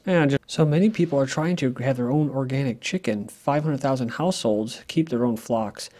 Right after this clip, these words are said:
They said they have little understanding how to control the disease in the birds. They don't want us to have healthy food. The family farm is being systematically wiped out of existence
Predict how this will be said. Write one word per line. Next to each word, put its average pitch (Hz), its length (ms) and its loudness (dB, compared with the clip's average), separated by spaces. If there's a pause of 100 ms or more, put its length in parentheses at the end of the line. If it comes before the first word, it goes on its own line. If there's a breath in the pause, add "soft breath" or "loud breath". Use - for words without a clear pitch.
(220 soft breath)
They 135 60 -14
said 131 300 2
they 120 100 0
have 110 180 -8
little 156 240 6
understanding 123 480 2
how 117 100 -2
to 113 60 -4
control 120 460 -2
the 117 80 -2
disease 117 500 -2
in 113 100 -6
the 101 80 -8
birds. 113 760 -6 (160)
They 143 60 -2
don't 165 120 4
want 151 160 4
us 143 100 -2
to 123 80 -2
have 120 200 -2
healthy 120 320 -2
food. - 380 -2 (200)
The 120 100 -8
family 139 280 2
farm 131 240 0
is 120 100 2
being 127 220 2
systematically 131 680 0
wiped 123 380 0
out 127 260 -2
of 120 100 -8
existence 117 800 -2